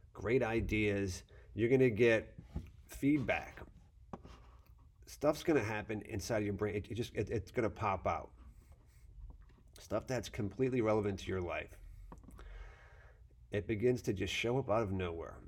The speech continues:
You get very clear with your ability to solve problems. So you'll know what's bothering you. You'll see where the resistance is, and, and you'll just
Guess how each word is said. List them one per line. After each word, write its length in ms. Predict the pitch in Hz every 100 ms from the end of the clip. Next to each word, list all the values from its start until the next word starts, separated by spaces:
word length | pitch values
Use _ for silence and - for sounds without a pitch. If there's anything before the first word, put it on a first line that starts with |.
| 90
You 80 |
get 160 | 95 98
very 400 | 92 107 139 156
clear 560 | - - 147 107 101 92 -
with 180 | - 92
your 120 | 101
ability 360 | 98 120 120 110
to 160 | -
solve 400 | 98 - 104 95 -
problems. 800 | - 123 131 113 87 - - -
So 140 | -
you'll 180 | 101 101
know 180 | 110 117
what's 240 | 110 107
bothering 560 | 95 90 107 120 127 127
you. 320 | 127 127 131 - - - - - -
You'll 140 | 104
see 480 | 92 135 131 127 117
where 240 | 110 113 117
the 60 |
resistance 600 | 107 98 123 - 131 113
is, 220 | 123 117 107
and, 160 | 110 -
and 120 | 110
you'll 120 | 110
just 260 | 104 131